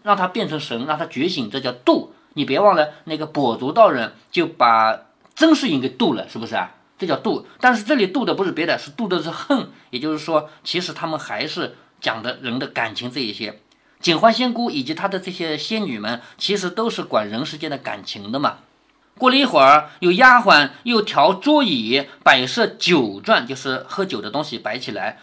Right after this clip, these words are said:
正是琼浆满饭玻璃盏，玉液浓蒸琥珀杯。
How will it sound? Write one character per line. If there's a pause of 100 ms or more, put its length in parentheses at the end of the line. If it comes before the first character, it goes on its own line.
(180)
正
是 (260)
琼
浆
满
饭
玻
璃
盏， (140)
玉
液 (160)
浓
蒸
琥
珀
杯。